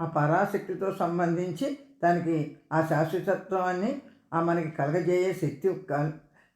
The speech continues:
పొందగలమే ఈ అశ్వారూఢ గురించి చెప్తున్నారు. అశ్వం అంటే మన మనస్సు, ఇంకా మిగిలిన ఇంద్రియాలు అని చెప్పారు కనుక అర్థం చేసుకోవాలన్నమాట.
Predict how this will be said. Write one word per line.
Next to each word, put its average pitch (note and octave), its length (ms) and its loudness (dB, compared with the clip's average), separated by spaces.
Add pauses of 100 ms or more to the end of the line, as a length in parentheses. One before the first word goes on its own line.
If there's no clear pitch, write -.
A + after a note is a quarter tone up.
(200)
పొందగలమే D#3+ 720 2 (180)
ఈ G3 60 0
అశ్వారూఢ D3 520 2
గురించి C#3+ 280 0
చెప్తున్నారు. C3+ 640 -2
అశ్వం D3+ 320 0
అంటే C#3 340 0 (580)
మన F3 160 0
మనస్సు, C#3+ 600 0 (600)
ఇంకా G#3+ 160 4
మిగిలిన E3+ 300 4
ఇంద్రియాలు C3+ 520 -2
అని G#3 120 0
చెప్పారు C#3+ 360 -4
కనుక C3+ 200 -6
అర్థం G#3 280 0
చేసుకోవాలన్నమాట. B2+ 680 -2